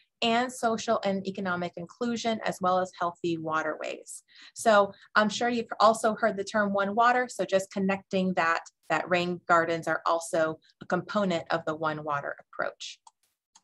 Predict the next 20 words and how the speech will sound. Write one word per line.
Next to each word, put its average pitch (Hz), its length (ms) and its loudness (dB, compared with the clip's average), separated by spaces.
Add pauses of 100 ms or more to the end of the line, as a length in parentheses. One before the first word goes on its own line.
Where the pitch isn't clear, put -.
(680)
These 285 180 0
are 269 200 6
other 240 260 4
types 262 420 -4
of 247 160 -2
green 240 300 -4
infrastructure 247 680 -4
and 226 220 -2
low 226 200 4
impact 226 420 -4
development. 233 560 2 (300)
We're 214 120 6
not 196 300 4
going 208 160 0
to 202 80 -6
be 202 100 -6
talking 190 420 -4
about 180 320 2
them 170 180 -2
today, 254 520 0